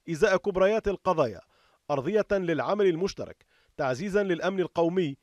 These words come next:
في معناه الشامل، وتطويراً للشراكة الاقتصادية والثقافية التي تنهل من ماضي الحضارة الإسلامية العريق، وتتطلع إلى الإسهام بكفاءة عالية في غدها المشرق. علاقات ثنائية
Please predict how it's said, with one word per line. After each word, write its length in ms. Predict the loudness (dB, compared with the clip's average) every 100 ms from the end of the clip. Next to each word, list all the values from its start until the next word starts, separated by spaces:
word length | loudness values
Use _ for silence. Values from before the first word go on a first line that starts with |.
| _
في 140 | -6 -2
معناه 320 | 0 0 -2
الشامل، 540 | -4 0 0 0 -4 -14 _ _ -6
وتطويراً 720 | -2 -2 -4 -8 -2 0 0
للشراكة 600 | -2 0 0 0 -4 -6
الاقتصادية 720 | -8 -8 -6 -2 -2 0 -2
والثقافية 840 | 0 -2 -2 -2 -2 -2 0 0 -2 _ _ _ -10
التي 260 | -8 -6 -4
تنهل 320 | -2 2 2
من 200 | 2 0
ماضي 280 | 2 0 0
الحضارة 480 | -2 0 2 2 2
الإسلامية 560 | -2 -8 -4 -2 -2 -2
العريق، 500 | 2 2 2 0 -6 _ _ -2
وتتطلع 800 | 2 2 0 -2 0 0 2 2
إلى 240 | 2 0
الإسهام 440 | -2 -4 -2 -2
بكفاءة 800 | -2 -6 -2 -2 0 -2 0 0
عالية 440 | 2 2 2 -2 -2 _ _
في 120 | -2 0
غدها 300 | 0 0 -2
المشرق. 400 | -2 -2 -4 -12 _ _ _ _ _ _ -10
علاقات 760 | 0 2 2 4 2 2 -2
ثنائية 540 | -2 -4 -4 0 -2